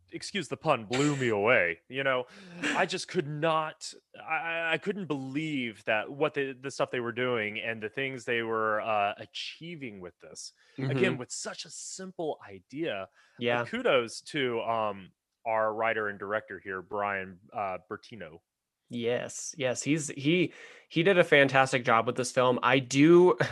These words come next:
Speaker 2: <laughs> and we'll get into this later when we get into, like, the full-fledged discussion, but I do have issues with this film. I think it's, I do think, I do agree with everything you just said. I do think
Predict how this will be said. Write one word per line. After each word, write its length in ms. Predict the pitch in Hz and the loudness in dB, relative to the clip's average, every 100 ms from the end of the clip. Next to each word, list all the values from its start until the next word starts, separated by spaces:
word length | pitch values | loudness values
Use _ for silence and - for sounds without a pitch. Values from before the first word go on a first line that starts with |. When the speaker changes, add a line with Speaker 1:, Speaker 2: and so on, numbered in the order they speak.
| 139 | 2
Speaker 2:
<laughs> 300 | - - - | 2 -14 -2
and 100 | - 143 | 6 8
we'll 100 | 151 | 10
get 140 | 143 | 8
into 180 | 139 139 | 6 4
this 180 | 127 127 | 2 6
later 260 | 123 123 | 6 6
when 120 | 120 117 | 6 4
we 100 | 113 | 2
get 160 | 120 | 2
into, 200 | 113 117 | 2 0
like, 240 | 113 110 - | 0 -2 -2
the 100 | 117 | -4
full-fledged 720 | - 117 110 107 117 110 - | 0 2 2 2 2 2 -4
discussion, 460 | 110 113 110 117 | -4 -2 -2 -2
but 160 | 117 - | 0 4
I 140 | 160 170 | 4 4
do 260 | 139 139 | 4 4
have 240 | 139 135 131 | 6 4 4
issues 380 | 131 131 127 | 2 0 -2
with 160 | 127 123 | -2 -2
this 160 | 127 - | -2 2
film. 340 | 123 123 123 - | 4 4 4 0
I 100 | 117 | -2
think 240 | 127 123 | -2 0
it's, 280 | 123 - - - - - _ _ _ 131 | 0 -2 -16 -20 -20 -20 _ _ _ 0
I 80 | |
do 240 | 131 151 185 | 4 6 6
think, 460 | 170 156 143 - _ | 8 8 6 0 _
I 100 | 139 | 0
do 160 | 135 175 | 8 8
agree 220 | 147 143 | 10 8
with 120 | 135 | 8
everything 380 | 131 131 131 127 | 6 6 2 2
you 80 | 123 | 2
just 220 | 123 - | 2 4
said. 180 | 117 120 | 4 4
I 80 | 113 | 2
do 160 | 120 | 0
think 420 | 120 120 117 - | 0 0 0 -4